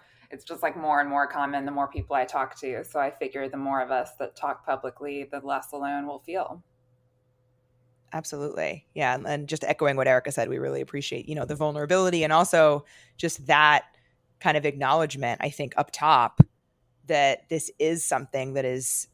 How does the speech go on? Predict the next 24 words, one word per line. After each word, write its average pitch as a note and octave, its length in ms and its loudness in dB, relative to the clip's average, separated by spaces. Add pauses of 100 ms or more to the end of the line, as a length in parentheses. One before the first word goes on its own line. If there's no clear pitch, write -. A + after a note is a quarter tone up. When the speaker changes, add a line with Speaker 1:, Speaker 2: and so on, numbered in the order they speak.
(140)
Speaker 2:
so, D3 580 0
it - 220 0
is, D#3 320 -4 (1000)
it E3+ 140 -4
broadly D3+ 460 2
affects - 400 -8
people. A#3+ 640 2
And C#3+ 480 -2
it D3 120 -2
is C#3 220 -2
something C#3+ 380 -4
that C#3+ 200 -4
it - 180 -8
just D#3+ 280 -8
really D#3 240 2
isn't F#3+ 220 -2
talked C3+ 240 -4
about C3 260 -2
for C#3+ 200 -2
a C#3 120 -4
lot C#3+ 220 -4
of E3 80 -8
reasons. C3+ 440 -8
And, C3 280 -10